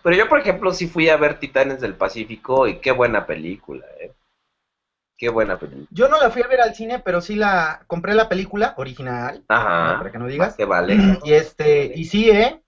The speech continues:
Speaker 2: Muy, muy buena película.
Speaker 1: Muy
Speaker 2: La
Speaker 1: buena
Speaker 2: verdad es que sí, sí me
Speaker 1: película.
Speaker 2: gustó.
Speaker 1: Amigos, este, neta, en, en serio, ahorita no estoy,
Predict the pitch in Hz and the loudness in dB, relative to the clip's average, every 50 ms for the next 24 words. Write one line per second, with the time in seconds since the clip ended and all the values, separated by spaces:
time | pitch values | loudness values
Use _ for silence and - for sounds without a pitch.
0 | _ _ _ - 147 165 190 214 233 240 233 214 202 202 214 220 220 208 190 196 | _ _ _ -12 -6 -2 0 0 0 0 0 0 0 2 2 2 2 0 0 -2
1 | 196 196 190 - - 147 147 - - 147 143 - 104 117 135 151 160 147 143 151 | -2 -2 -4 -6 -8 -12 -12 -14 -14 -14 -12 -10 -8 -4 -2 0 2 4 6 6
2 | 175 190 185 - 185 - 190 185 175 - - 190 185 170 160 165 - - - 156 | 4 4 2 -4 -6 -4 -4 -4 -4 -4 -2 -2 0 0 0 -4 -6 -12 -14 -16
3 | - _ _ _ _ _ _ _ _ _ - _ 147 147 185 208 220 214 214 214 | -16 _ _ _ _ _ _ _ _ _ -10 _ 0 2 4 4 6 6 6 6
4 | 208 202 - - - - _ _ 147 156 156 156 - - 185 165 160 156 - - | 4 2 -2 -12 -16 -20 _ _ 2 2 2 2 -2 0 2 4 4 2 2 -2
5 | - 139 147 160 170 175 175 170 160 151 - - - 135 131 - - 135 139 139 | -6 -4 0 0 0 2 2 2 2 2 0 -2 -4 -4 -4 -2 -4 -4 -4 -2
6 | 143 160 156 156 156 156 147 - 123 147 165 190 - 269 269 226 196 180 - - | 0 0 2 4 4 4 4 4 4 2 2 2 2 2 2 2 0 0 2 0
7 | 185 175 180 175 165 156 151 _ | 2 2 2 -2 -4 -8 -10 _